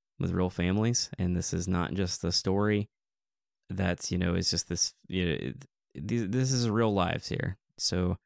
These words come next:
and, uh, I hope that nothing we said, uh, detracted from the tragedy that it was.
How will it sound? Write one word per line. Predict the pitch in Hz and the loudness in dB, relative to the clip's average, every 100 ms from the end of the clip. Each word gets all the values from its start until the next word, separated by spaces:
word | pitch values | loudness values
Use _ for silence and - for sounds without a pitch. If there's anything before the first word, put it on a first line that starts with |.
| _ _ _ - | _ _ _ -2
and, | 87 87 85 | 0 2 2
uh, | 87 87 | 0 0
I | 92 | 0
hope | 104 98 - | 0 0 -4
that | 67 87 | -2 0
nothing | 92 92 92 90 | 0 0 0 0
we | 87 | 0
said, | - 87 87 - - | 0 0 0 -2 -4
uh, | 90 87 87 90 - - | -4 -2 -2 -4 -8 -8
detracted | 95 - 95 90 101 - | -6 -4 -4 -2 -4 -2
from | 101 92 92 _ - | -2 -2 -2 _ -8
the | - | -6
tragedy | - 92 90 - 92 | -2 0 0 0 -2
that | 90 87 | 0 0
it | 67 | 0
was. | 92 92 92 - | 0 2 2 0